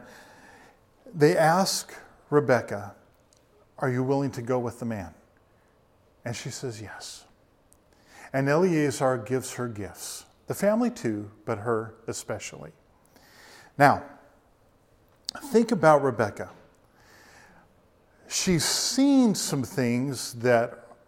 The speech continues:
are from Abraham's household. She's heard about Isaac, but never met him.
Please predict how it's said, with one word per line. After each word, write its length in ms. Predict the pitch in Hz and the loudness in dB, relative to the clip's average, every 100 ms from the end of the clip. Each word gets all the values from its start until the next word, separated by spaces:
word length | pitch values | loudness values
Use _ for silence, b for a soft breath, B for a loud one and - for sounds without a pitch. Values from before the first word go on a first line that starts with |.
| _ | _
are 460 | 139 123 117 117 120 | 2 6 6 4 -2
from 760 | - - - - 196 185 117 113 104 - | -12 -16 -12 -2 2 4 2 -2 -10 -6
Abraham's 500 | 135 131 113 113 104 | -2 -2 -2 -4 -8
household. 540 | - 98 - 117 - - _ _ B B B B B | -10 -12 -12 -14 -14 -20 _ _ B B B B B
She's 400 | - - 180 - | -6 0 2 0
heard 840 | - - - 262 240 170 139 139 - | -6 -8 2 6 8 8 4 0 -6
about 380 | 143 117 120 123 | -4 2 2 2
Isaac, 600 | - 113 110 101 135 - - | -2 -2 -2 -4 -8 -10 -4
but 100 | 123 | -2
never 260 | 113 101 | -2 -4
met 240 | 98 139 110 | -6 -4 -4
him. 140 | 92 | -8